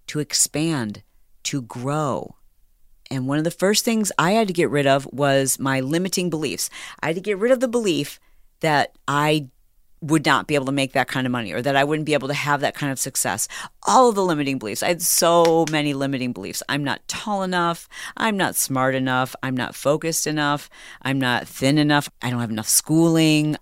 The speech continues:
All of the things. Every <laughs> negative thing you can think of, I probably thought of it at one point or another. And then I realized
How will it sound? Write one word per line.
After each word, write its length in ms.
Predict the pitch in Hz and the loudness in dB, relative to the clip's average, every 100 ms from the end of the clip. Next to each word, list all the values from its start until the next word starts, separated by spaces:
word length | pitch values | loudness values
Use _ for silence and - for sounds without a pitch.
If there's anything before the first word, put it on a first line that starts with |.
| - | 2
All 240 | 170 247 | 6 6
of 80 | 269 | 6
the 80 | 247 | 2
things. 720 | - 220 180 113 98 - - _ _ _ - | 0 0 0 -2 -4 -6 -8 _ _ _ 2
Every 480 | 196 220 240 233 - 156 - | 2 4 0 -2 -6 -8 -8
<laughs> 300 | - _ _ | -8 _ _
negative 560 | 156 156 160 170 170 160 | -2 2 4 2 0 -2
thing 240 | - 156 | -4 -2
you 100 | 160 | -2
can 160 | 147 139 | -2 -4
think 220 | 156 151 | -2 0
of, 180 | 160 156 | 0 0
I 260 | - 139 131 _ _ _ _ | 2 2 0 _ _ _ _
probably 480 | - 147 143 143 147 | 2 4 4 2 -2
thought 260 | 139 135 139 | 2 2 2
of 80 | |
it 60 | 139 | 0
at 100 | 113 | 0
one 200 | 131 131 | -2 -4
point 240 | - 135 | -4 -2
or 80 | 127 | -2
another. 480 | 123 127 127 156 175 - - - _ - | 0 2 4 2 2 -4 -20 -20 _ -4
And 140 | 151 | 0
then 160 | 139 135 | 2 2
I 60 | 165 | 2
realized 680 | 170 226 170 131 131 - | 4 4 4 2 0 -4